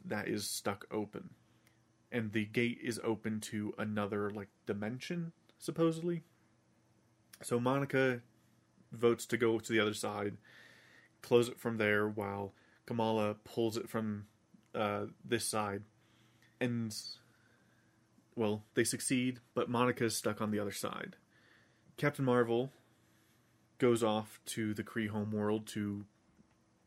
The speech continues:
um, keep the promise and restart the sun. Kamala goes home and is inspired by, uh, Nick Fury to start a,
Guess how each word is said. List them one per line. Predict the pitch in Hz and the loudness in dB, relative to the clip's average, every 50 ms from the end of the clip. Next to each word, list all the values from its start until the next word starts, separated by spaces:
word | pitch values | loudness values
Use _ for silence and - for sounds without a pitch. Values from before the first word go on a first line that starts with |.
| - | -6
um, | - 110 104 101 98 98 98 95 - _ _ _ _ _ _ _ - _ | -4 -2 -2 -2 -2 -4 -6 -8 -10 _ _ _ _ _ _ _ -20 _
keep | - - 123 117 113 - | -6 -4 -4 -4 -4 -6
the | - 101 | -12 -10
promise | - - 110 101 101 107 110 113 - - - - | -4 -2 -2 0 0 -2 -2 -2 -4 -8 -6 -4
and | 92 104 104 101 101 101 - - - - - - - - - - - _ | -4 -4 -4 -6 -8 -10 -10 -14 -20 -20 -20 -20 -20 -20 -20 -20 -18 _
restart | - 117 110 107 - 110 104 95 - | -2 -2 -2 0 0 0 -2 -2 -4
the | - | -6
sun. | 98 - - 107 101 98 104 131 143 - - - - - - - - _ _ _ _ _ _ _ _ _ _ _ _ | -8 -4 -2 -2 -2 -2 -2 -4 -8 -12 -18 -20 -20 -20 -20 -20 -20 _ _ _ _ _ _ _ _ _ _ _ _
Kamala | - 120 117 113 110 113 113 | -2 2 4 4 4 4 4
goes | 110 110 107 101 - | 4 4 2 2 2
home | - 127 139 156 151 156 147 - _ _ _ _ _ _ _ _ _ _ _ _ _ - - _ _ _ | 0 0 0 0 0 -2 -6 -10 _ _ _ _ _ _ _ _ _ _ _ _ _ -20 -20 _ _ _
and | 113 113 110 104 104 101 104 104 101 - - - - - - | 0 2 2 2 2 0 0 -2 -4 -6 -10 -16 -20 -8 -8
is | 113 107 98 | -6 -6 -4
inspired | 107 107 104 - - - - 117 113 113 113 117 117 117 117 117 110 - _ _ _ _ _ _ _ _ _ - 117 - | -4 -4 -4 -6 -2 0 2 2 4 2 2 2 2 0 0 -4 -8 -16 _ _ _ _ _ _ _ _ _ -20 -10 -6
by, | - 107 107 104 104 107 104 107 | -2 -2 0 2 2 4 4 4
uh, | 104 101 101 101 101 101 101 101 - - - - - - - | 4 4 2 2 2 0 -2 -4 -6 -12 -20 -20 -20 -10 -6
Nick | 120 123 120 110 | -2 -2 -2 -2
Fury | - - - 117 117 113 110 113 113 110 110 107 107 | -4 -10 -2 2 2 4 4 4 2 2 -2 -4 -6
to | - - 107 101 98 95 - - - - - - - - - - - | -2 -2 0 0 0 -2 -6 -14 -20 -20 -20 -20 -20 -20 -20 -20 -12
start | - - - - - - 127 120 113 110 - - - - - - - | -8 -6 -6 -4 4 6 6 6 6 4 -2 -8 -8 -8 -12 -10 -6
a, | 113 110 107 107 107 104 101 98 | -4 -2 -2 -2 -2 -2 -4 -6